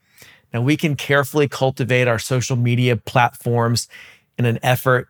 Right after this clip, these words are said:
to impress or to influence, or we like to show off our highlight reel, but none of that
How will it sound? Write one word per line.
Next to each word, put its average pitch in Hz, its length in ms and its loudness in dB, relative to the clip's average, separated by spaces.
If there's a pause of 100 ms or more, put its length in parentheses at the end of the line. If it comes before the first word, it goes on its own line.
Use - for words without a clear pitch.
to 135 120 -2
impress 135 680 0
or 117 80 -2
to 113 120 -4
influence, 131 760 0
or 123 220 -2
we 131 120 0
like 131 280 0
to 127 80 -6
show 131 320 -2
off 131 200 2
our 123 120 0
highlight 135 580 0
reel, 110 400 0 (680)
but - 160 -4
none 139 300 0
of 214 80 2
that 190 240 0